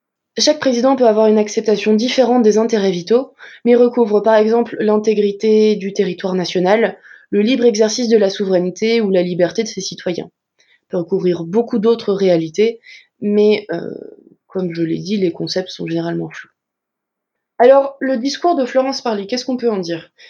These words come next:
Bah, il se positionne plutôt dans une tradition classique des discours sur la dissuasion. C'est pas très étonnant, puisque le pouvoir suprême de décision appartient au président.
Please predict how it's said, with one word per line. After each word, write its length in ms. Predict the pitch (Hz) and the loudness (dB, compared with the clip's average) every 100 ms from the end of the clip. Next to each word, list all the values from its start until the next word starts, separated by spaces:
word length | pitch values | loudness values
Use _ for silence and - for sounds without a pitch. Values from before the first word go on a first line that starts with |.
| - _ _ | -20 _ _
Bah, 120 | 214 | -6
il 60 | 220 | -6
se 100 | - | -6
positionne 480 | 240 226 - 269 254 | -6 -4 -2 -2 -2
plutôt 300 | 262 277 302 | -4 -4 -2
dans 120 | 240 | -2
une 180 | 214 214 | -2 -4
tradition 480 | - 214 214 240 233 | -4 -6 -4 -4 -4
classique 440 | 233 226 - 214 | -4 -2 -4 -4
des 100 | 196 | -6
discours 380 | 180 185 240 233 | -8 -4 -4 -4
sur 140 | - | -4
la 80 | 185 | -4
dissuasion. 540 | 185 - 226 175 165 _ _ _ - - | -4 -4 -4 -4 -8 _ _ _ -20 -20
C'est 140 | - 214 | -4 0
pas 140 | 254 | 0
très 200 | 277 277 | 0 0
étonnant, 440 | 233 220 214 247 262 | 2 2 2 0 -2
puisque 420 | - 220 - 233 | -6 -12 -6 -2
le 160 | 214 | -2
pouvoir 420 | 214 220 233 254 - | -2 -2 2 2 -2
suprême 720 | - - 220 - 269 262 202 | -8 -10 -6 -2 0 2 0
de 100 | 185 | 0
décision 560 | 202 202 208 196 254 | -2 -4 -4 -4 -2
appartient 360 | 220 - - - | -2 -4 -6 -2
au 100 | 233 | -2
président. 560 | - 202 196 170 165 | -2 -6 -2 -2 -4